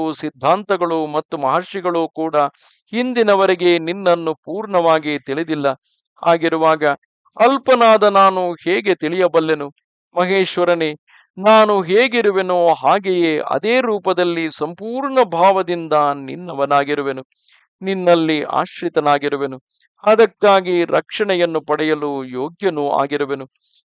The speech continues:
ಪರಮೇಶ್ವರನೇ, ನೀನು ನನ್ನ ಮೇಲೆ ಪ್ರಸನ್ನನಾಗು. ಮುನಿಗಳೇ,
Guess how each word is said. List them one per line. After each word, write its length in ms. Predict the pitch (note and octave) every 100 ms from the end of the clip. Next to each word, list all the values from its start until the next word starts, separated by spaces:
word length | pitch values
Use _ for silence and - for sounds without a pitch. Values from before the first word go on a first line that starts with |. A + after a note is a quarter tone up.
| _ _ _ -
ಪರಮೇಶ್ವರನೇ, 800 | G#3 G#3+ G#3 G3 - G#3 G3 F#3 F3 _ _ -
ನೀನು 320 | G#3+ A3+ G#3+ G#3
ನನ್ನ 280 | G3 G3 F#3+
ಮೇಲೆ 320 | F#3 F3+ F3 E3
ಪ್ರಸನ್ನನಾಗು. 840 | - C3 - F3+ G3+ D#3+ D#3 D3 C#3+ _ _ _ _
ಮುನಿಗಳೇ, 440 | F#3+ G3+ F#3+ F#3